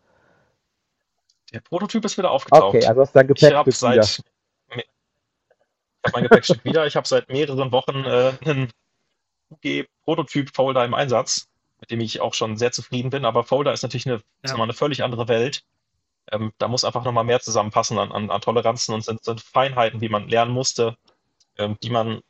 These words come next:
Speaker 1: festhalten muss. Wenn man einfach jedes Mal das irgendwie zusammenbaut, da kommt man nicht auf den grünen Zweig. Ähm, sind wirklich, ist, ist was anderes als, als fix, macht aber großen Spaß. Und, äh, so viel kann gesagt sein, der Prototyp funktioniert, der gefällt uns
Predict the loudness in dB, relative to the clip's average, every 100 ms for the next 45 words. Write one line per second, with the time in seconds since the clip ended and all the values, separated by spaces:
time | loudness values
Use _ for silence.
0 | _ _ _ _ _ _ _ -6 0 -2
1 | 0 -2 -2 -4 _ _ _ _ _ -4
2 | -2 -2 -2 -4 0 0 0 -2 -6 -6
3 | -4 -2 0 0 0 -2 -4 -4 -4 -4
4 | -4 -4 -2 0 0 -2 -16 _ _ _
5 | _ _ -10 -8 -8 -6 -6 -4 -4 -2
6 | -2 -6 -10 _ -10 -8 -4 -2 0 0
7 | 0 -2 -4 -6 -4 -6 -4 -4 0 0
8 | -2 -6 -6 -2 0 0 -2 _ _ _
9 | _ _ _ -6 -2 0 0 -2 -6 _
10 | _ _ -10 -8 -4 -4 -2 -2 0 -2
11 | -2 -6 -6 -8 -6 -8 -6 -6 -4 -2
12 | -2 -4 -8 -6 -6 -4 -6 -4 -6